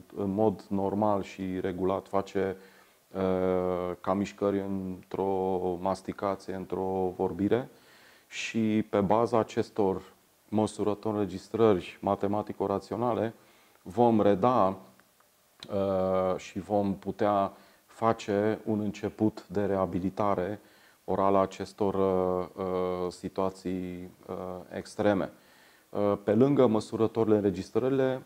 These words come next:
facem această, eh, eh, evaluare atât, eh,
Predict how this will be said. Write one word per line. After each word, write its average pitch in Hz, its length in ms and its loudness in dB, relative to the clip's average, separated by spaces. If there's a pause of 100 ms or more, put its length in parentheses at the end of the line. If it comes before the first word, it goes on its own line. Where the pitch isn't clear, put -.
(120)
facem 101 800 -2
această, 95 760 0 (480)
eh, 98 80 -6 (1040)
eh, 87 880 -10
evaluare 101 680 2
atât, - 420 -2 (640)
eh, 95 640 0